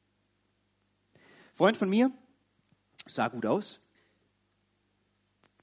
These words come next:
Und eines Tages grillt er mit seinem Vater. Der Vater will das Feuer ein bisschen beschleunigen,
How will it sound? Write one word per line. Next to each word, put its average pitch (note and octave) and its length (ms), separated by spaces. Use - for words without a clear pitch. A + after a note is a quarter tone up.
Und D3+ 80
eines B3 260
Tages C4+ 540
grillt B3 340
er F#3+ 120
mit F#3 140
seinem C#3 260
Vater. F#3+ 420
Der G#2+ 80
Vater G3 600
will C3 180
das B2+ 180
Feuer D#3+ 300
ein C#3 80
bisschen B2+ 280
beschleunigen, D#3 800